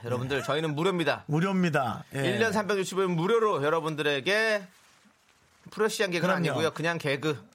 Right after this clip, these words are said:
Speaker 2: 예, 샵 팔구일공.
Speaker 1: 예.
Speaker 2: 물론 뭐, 유료로 한 몇십 원 들어가는 것도 있습니다만은.
Speaker 1: 문자로 보내시면.
Speaker 2: 네.
Speaker 1: 네.
Speaker 2: 저희는, 예, 뭐, 콩 어플 같은 거는,
Speaker 1: 네.
Speaker 2: 예, 당연히 무료잖아요.
Speaker 1: 그렇습니다.
Speaker 2: 그렇습니다. 예.
Speaker 1: 자, 김강희님은요, 두 분 개그 짜서 방구석 개그 콘서트 좀 해주세요.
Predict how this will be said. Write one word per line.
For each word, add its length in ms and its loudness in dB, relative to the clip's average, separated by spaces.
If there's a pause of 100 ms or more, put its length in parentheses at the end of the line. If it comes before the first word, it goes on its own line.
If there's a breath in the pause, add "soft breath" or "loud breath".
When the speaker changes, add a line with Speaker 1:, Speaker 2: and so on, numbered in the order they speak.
Speaker 2:
예, 420 2
샵 220 0
팔구일공. 680 0
Speaker 1:
예. 40 -2
Speaker 2:
물론 280 0
뭐, 180 2
유료로 480 2
한 120 -2
몇십 240 0
원 100 0
들어가는 280 0
것도 200 -4
있습니다만은. 480 -2
Speaker 1:
문자로 260 0
보내시면. 440 -2
Speaker 2:
네. 380 -4
Speaker 1:
네. 240 -8
Speaker 2:
저희는, 380 -4
예, 320 -10
뭐, 180 -6
콩 220 -2
어플 180 -4
같은 260 -8
거는, 300 -10
Speaker 1:
네. 200 -8
Speaker 2:
예, 60 -6
당연히 520 -4
무료잖아요. 640 -6
Speaker 1:
그렇습니다. 140 -16
Speaker 2:
그렇습니다. 580 -8
예. 40 -12
Speaker 1:
자, 460 -4
김강희님은요, 960 -2
두 160 -4
분 140 -2
개그 260 2
짜서 220 0
방구석 420 -2
개그 200 0
콘서트 360 -6
좀 160 -2
해주세요. 720 -2